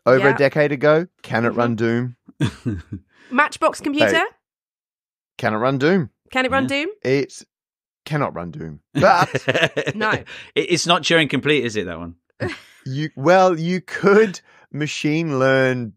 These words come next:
Speaker 1: Doom in a Menace non-electrical machine learning device. Recently, someone ran Doom on, like, a, a, a biological system.
Speaker 3: No.
Speaker 1: Well, okay. So,
Speaker 2: Ooh.
Speaker 1: so,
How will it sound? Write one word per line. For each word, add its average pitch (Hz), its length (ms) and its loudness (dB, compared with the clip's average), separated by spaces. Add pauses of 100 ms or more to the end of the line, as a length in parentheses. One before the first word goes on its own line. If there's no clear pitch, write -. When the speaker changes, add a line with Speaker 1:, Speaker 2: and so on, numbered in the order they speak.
Speaker 1:
Doom 113 600 0 (800)
in 117 340 0
a 104 120 2
Menace 123 840 0
non-electrical 107 1200 2 (200)
machine 113 440 0
learning 98 520 0 (180)
device. 85 680 -2 (840)
Recently, 127 760 0 (420)
someone 127 460 0
ran 117 260 4
Doom 110 540 0 (540)
on, 113 260 2
like, 104 420 0 (520)
a, 104 60 0
a, 107 260 -2 (140)
a 113 60 -4
biological 113 560 0
system. 92 360 -8 (440)
Speaker 3:
No. 113 400 -2
Speaker 1:
Well, 147 280 2
okay. 143 280 2 (400)
So, 226 180 2
Speaker 2:
Ooh. 165 160 -8
Speaker 1:
so, 143 240 0